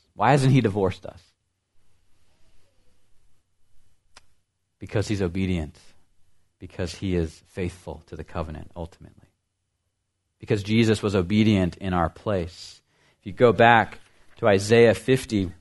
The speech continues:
we see that it's because of his words. His words are for those who are weary, but it's also his obedience for us. If verses five and six, "The Lord God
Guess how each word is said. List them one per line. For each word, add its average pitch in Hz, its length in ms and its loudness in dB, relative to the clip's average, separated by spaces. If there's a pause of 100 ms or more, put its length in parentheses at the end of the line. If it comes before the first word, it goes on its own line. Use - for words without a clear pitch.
(1160)
we 113 100 -2
see 131 260 4
that 113 140 6
it's 117 140 0
because 120 320 2
of 113 100 2
his 101 180 0
words. 104 580 4
His 107 180 -4
words 127 640 6 (260)
are 117 100 4
for 117 160 0
those 123 440 6
who 127 120 2
are 104 200 6
weary, 127 560 4 (240)
but 120 120 2
it's 120 140 4
also 143 320 6
his 131 220 6
obedience 123 720 6
for 110 240 2
us. 90 240 2
If 104 80 -6
verses 113 380 0
five 135 280 6
and 110 120 0
six, 135 220 0
"The 120 100 -6
Lord 123 200 4
God 123 280 6